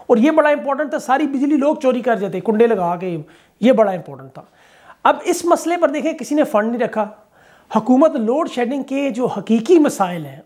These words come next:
और हकीकी मसाइल आपको पता है, आप जितनी मर्जी बिजली डालते रहें, लोग अगर चोरी करके पैसे ही ना दें तो कहाँ से आएगा?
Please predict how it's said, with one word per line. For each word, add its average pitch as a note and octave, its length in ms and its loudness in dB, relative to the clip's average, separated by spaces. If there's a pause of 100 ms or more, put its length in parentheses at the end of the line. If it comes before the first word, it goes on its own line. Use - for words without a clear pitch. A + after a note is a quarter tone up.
और G#3+ 100 -2
हकीकी A#3+ 320 -2
मसाइल C#4+ 260 4
आपको C#4 180 -2
पता D4+ 220 -2
है, F#4 60 2
आप G3+ 60 -4
जितनी C#4+ 200 0
मर्जी B3 260 4
बिजली C4 280 2
डालते G3+ 360 2
रहें, A#3+ 100 0
लोग A3+ 220 2
अगर A#3 100 -10
चोरी A#3 280 -2
करके A#3 220 -8
पैसे A3 300 -6
ही C4+ 40 -4
ना C4+ 80 -2
दें G3+ 140 -6
तो A#3+ 60 -6
कहाँ B3 200 0
से B3+ 140 -2
आएगा? D#3+ 160 -4